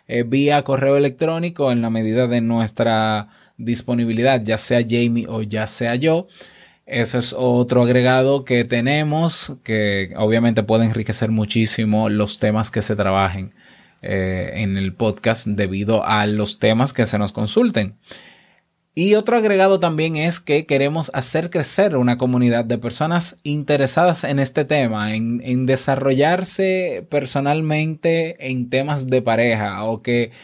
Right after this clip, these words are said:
parejas puedan unirse a nuestra comunidad.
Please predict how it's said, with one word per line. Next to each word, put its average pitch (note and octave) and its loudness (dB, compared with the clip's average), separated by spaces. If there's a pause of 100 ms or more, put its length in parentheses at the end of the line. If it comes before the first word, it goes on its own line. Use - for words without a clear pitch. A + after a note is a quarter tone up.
(220)
parejas C3 0
puedan C3 -2
unirse B2 -2
a G#2+ -6
nuestra A2 -4
comunidad. G#2+ -6